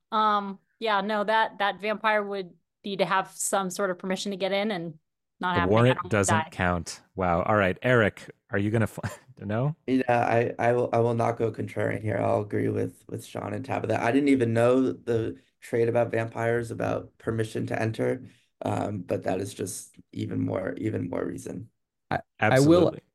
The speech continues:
Speaker 2: <laughs>
Speaker 4: I will
Speaker 2: Yeah.
Speaker 4: add, though, Jacob, this could, if this were true, it could make for a great movie about a vampire who is a judge. And so
Speaker 2: <laughs>
Speaker 4: they issue warrants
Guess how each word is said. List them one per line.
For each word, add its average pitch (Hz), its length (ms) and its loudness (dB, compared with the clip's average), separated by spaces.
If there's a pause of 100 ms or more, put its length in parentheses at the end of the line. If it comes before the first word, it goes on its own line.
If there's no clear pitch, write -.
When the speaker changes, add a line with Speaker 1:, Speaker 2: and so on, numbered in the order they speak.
Speaker 2:
<laughs> - 220 -6
Speaker 4:
I 135 60 8
will 165 200 8
Speaker 2:
Yeah. 127 140 4
Speaker 4:
add, 131 100 4
though, 107 140 6
Jacob, 101 420 2
this 117 200 4
could, 147 440 2
if 120 160 -2
this 123 220 0
were 131 260 0
true, - 500 -6
it - 180 2
could 135 200 4
make 113 240 4
for 101 460 0
a 98 100 -4
great 104 560 -2
movie 98 520 -4 (100)
about 95 280 2
a 95 40 2
vampire 98 720 0
who 98 340 0
is 120 220 4
a 101 80 2
judge. 98 640 -4 (400)
And 95 240 -4
so 92 680 4 (140)
Speaker 2:
<laughs> - 140 -18
Speaker 4:
they 110 180 4
issue 127 380 4
warrants 123 680 4